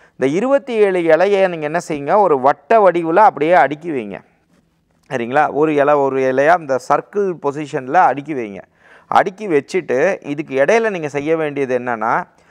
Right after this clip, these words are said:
ஒரு பச்சை கற்பூரம் ஏத்தி வச்சுட்டு, அதோட சேர்த்து சூடனையும் ஏத்தி வச்சுக்கணும்.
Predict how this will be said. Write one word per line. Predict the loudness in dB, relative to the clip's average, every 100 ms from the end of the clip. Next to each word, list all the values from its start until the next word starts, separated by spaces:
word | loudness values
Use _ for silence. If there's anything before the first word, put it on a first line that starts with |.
| _ -2
ஒரு | 0 2
பச்சை | 0 0 0 -2
கற்பூரம் | 2 0 0 -2 0 0 -2 _ _
ஏத்தி | -2 -2 0
வச்சுட்டு, | -4 -4 -6 0 2 2
அதோட | 2 2 0
சேர்த்து | -2 -4 -4 -6
சூடனையும் | -2 2 2 0 -8 -4
ஏத்தி | -6 -4
வச்சுக்கணும். | -6 -8 -8 -6 -6